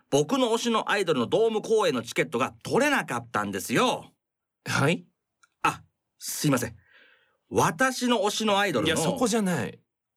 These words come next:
Speaker 2: あの、退職理由に共感できてないの。
Speaker 1: でも、チケット取れないのおかしくないですか？僕、ドームの関係者ですよ。
Speaker 2: うん、関係的にはかなり遠距離だよ。
Speaker 1: 初めてドームに立つというのに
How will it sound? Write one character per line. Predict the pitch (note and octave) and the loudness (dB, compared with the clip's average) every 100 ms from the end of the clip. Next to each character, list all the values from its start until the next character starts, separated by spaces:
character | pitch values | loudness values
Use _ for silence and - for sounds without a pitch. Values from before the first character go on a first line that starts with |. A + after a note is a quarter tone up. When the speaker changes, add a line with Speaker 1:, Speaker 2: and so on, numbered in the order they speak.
| _ | _
Speaker 2:
あ | - | -10
の、 | G#2 - _ _ _ _ | -8 -8 _ _ _ _
退 | - C4 C#4 | 0 0 2
職 | C4+ B3+ C4 | -2 -2 2
理 | A#3+ | 2
由 | A#3 | 2
に | C3+ A2+ | 0 0
共 | E3 | 0
感 | D3 C#3 | 0 -2
で | |
き | C#3+ | 0
て | A#2 | -2
な | G#2+ | -2
い | E2+ | -4
の。 | C#2+ - - | -8 -16 -6
Speaker 1:
で | F2+ | -4
も、 | D2+ C#2 - | -4 -8 -10
チ | - - | -8 -2
ケ | - | -2
ッ | C#4+ | -2
ト | C#4+ | -2
取 | C#4+ | 0
れ | G4+ | 0
な | F4 | 2
い | |
の | E2+ | 0
お | - | 0
か | D#4 | -2
し | - | 0
く | G4 | 0
な | G#4+ | 0
い | |
で | G4+ | 0
す | D#3 | -4
か？ | - - F#2+ - _ _ _ | -6 -4 -4 -6 _ _ _
僕、 | A#2+ A2+ F#2+ E2 | 0 0 -2 0
ド | F3 | 0
ー | D#4 D#4+ | 2 0
ム | |
の | E3 F2+ | 0 0
関 | - A#3+ D#4 | 0 0 0
係 | - A4 | 0 0
者 | G#4+ | 0
で | - | -4
す | G2 | -6
よ。 | C2 D#2+ - F#3+ | -6 -2 -2 -6
Speaker 2:
う | |
ん、 | F2 - | -14 -6
関 | - G3 A3 | 0 0 0
係 | A3+ A3 | 0 0
的 | G#3+ G#3 G#3 | 0 0 2
に | D3 | 0
は | |
か | - - | 0 0
な | B3 | 2
り | F#3 - | 0 0
遠 | C#3+ D3 | 0 2
距 | F3 | 2
離 | C3 | 0
だ | - - | -4 -10
よ。 | - - | -16 -8
Speaker 1:
初 | - C#3+ B2 | -2 0 0
め | A2 | 0
て | G#2 | 2
ド | G2 F3 | 2 2
ー | E3+ | 2
ム | |
に | D3+ | 0
立 | D#3+ F#3+ | 0 0
つ | |
と | F3 | 2
い | E3+ | 2
う | |
の | F#3 | 2
に | F3 B2+ | 2 0